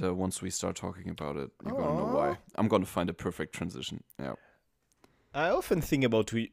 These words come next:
Speaker 2: you when I read scientific facts.
Speaker 1: Be-, be-, because I get them right so many times, or?
Speaker 2: Mm,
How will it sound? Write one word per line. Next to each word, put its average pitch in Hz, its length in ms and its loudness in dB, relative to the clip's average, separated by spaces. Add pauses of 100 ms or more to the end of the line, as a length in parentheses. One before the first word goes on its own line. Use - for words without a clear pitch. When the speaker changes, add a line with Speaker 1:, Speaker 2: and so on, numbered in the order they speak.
Speaker 2:
you 113 240 0
when 98 180 -2
I 95 80 -2
read 95 380 -2
scientific - 540 -2
facts. - 440 -6 (1400)
Speaker 1:
Be-, - 100 -2 (140)
be-, 151 80 4 (580)
because 92 300 -2
I 98 40 4
get 92 180 -2
them 92 180 2
right 90 280 2
so - 200 2
many 117 220 6
times, 143 440 0
or? 98 340 0 (640)
Speaker 2:
Mm, 170 280 2